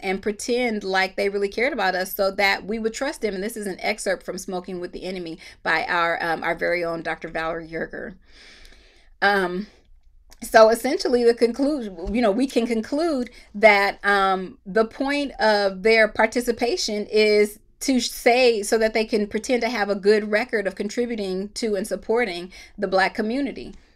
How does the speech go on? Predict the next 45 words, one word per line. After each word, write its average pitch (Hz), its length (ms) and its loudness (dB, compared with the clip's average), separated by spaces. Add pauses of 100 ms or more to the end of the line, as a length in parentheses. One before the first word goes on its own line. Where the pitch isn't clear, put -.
(140)
We 185 200 -4
see 233 260 -6
that 226 160 4
over 240 220 4
time 277 280 0
the 269 80 0
coon 302 320 -2
image 294 320 0
endures, 302 560 0
and 175 160 -6
this 247 160 0
is 233 120 -6
nineteen 247 440 0
seventy. 277 360 2
The 226 80 -4
man's 262 240 -2
wearing 240 260 -2
a 285 60 0
dashiki, 277 600 -2
but 202 140 4
he's 226 220 -2
doing 247 300 2
the 240 100 4
Popeyes 254 720 2
in 254 140 0
the, 226 200 -4
in 240 220 0
the, 240 180 2 (220)
you 226 80 0
know, 208 280 6 (140)
uh, 170 240 0
pushed 269 340 -4
out 254 220 6
mouth, 247 320 0 (440)
um, 220 260 6
saying, 240 360 6
"It 349 140 4
gives 262 240 2
me 349 220 0
a - 80 0
tingle," 233 480 2
in 202 100 0
a 202 60 -2
very, 220 880 2
um, 170 500 -2